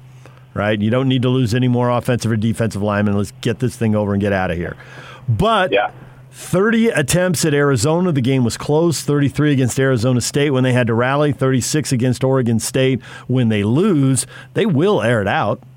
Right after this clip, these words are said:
Speaker 1: I mean, they don't, they don't have a problem with that. They couldn't kill off those games just 'cause of the way the games went.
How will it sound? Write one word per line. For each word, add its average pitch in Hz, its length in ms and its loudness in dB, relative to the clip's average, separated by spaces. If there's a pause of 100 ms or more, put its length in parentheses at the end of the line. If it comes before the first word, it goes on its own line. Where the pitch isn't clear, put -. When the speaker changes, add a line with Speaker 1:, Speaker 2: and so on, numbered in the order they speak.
(500)
Speaker 1:
I - 60 -4
mean, 135 100 2
they 147 100 2
don't, 156 320 0 (300)
they 127 80 2
don't 170 100 2
have 135 100 0
a 117 40 -2
problem 160 340 0
with 117 80 2
that. 131 140 0
They 131 180 2 (340)
couldn't 139 420 0
kill 143 180 0
off 139 180 0
those 123 220 0
games 139 340 0
just 123 160 -4
'cause 131 160 0
of 120 60 0
the 123 40 2
way 127 120 2
the 120 60 -2
games 131 300 -2
went. 82 200 -10